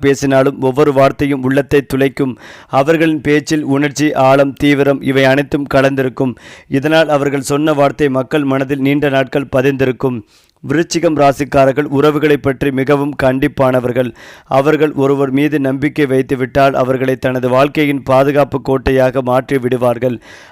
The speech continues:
அந்த மனிதனின் நலனுக்காக அவர்கள் எதையும் தியாகம் செய்ய தயார். இவர்கள் அளிக்கும் அன்பும் அர்ப்பணிப்பும்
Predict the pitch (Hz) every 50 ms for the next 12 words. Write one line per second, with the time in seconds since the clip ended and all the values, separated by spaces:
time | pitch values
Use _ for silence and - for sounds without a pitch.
0 | _ - 127 143 160 151 175 156 151 147 147 143 160 151 156 151 143 139 131 131
1 | 135 143 147 139 123 - 143 139 139 131 147 139 135 127 131 123 135 131 127 131
2 | 131 135 143 147 143 135 - 139 139 131 139 139 147 135 - - 135 135 135 135
3 | 120 - - 135 127 131 135 131 127 120 - _ _ _ _ _ _ - 131 127
4 | 139 135 143 135 - 127 131 143 143 - 156 147 135 131 127 127 139 139 143 147
5 | 139 127 131 131 127 - - 147 139 135 117 - 143 143